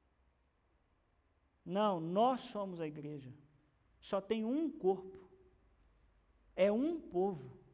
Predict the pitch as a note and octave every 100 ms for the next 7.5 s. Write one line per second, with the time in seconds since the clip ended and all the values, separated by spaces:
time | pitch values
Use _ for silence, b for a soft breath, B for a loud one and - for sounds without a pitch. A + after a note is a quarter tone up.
0 | _ _ _ _ _ _ _ _ _ _
1 | _ _ - E3+ A#3+ B3 B3 A#3+ - B3
2 | B3+ C4+ B3+ C#4 C4+ - B3+ C#4+ - A3
3 | F#3+ F#3+ E3+ D3+ D3+ D#3+ F3 C#3 A#2+ -
4 | - _ _ _ _ _ _ _ _ _
5 | _ _ _ _ _ _ _ _ _ _
6 | _ _ _ _ _ A#3 - C4+ C#4+ G3+
7 | G#3+ D4 C#4 - C4+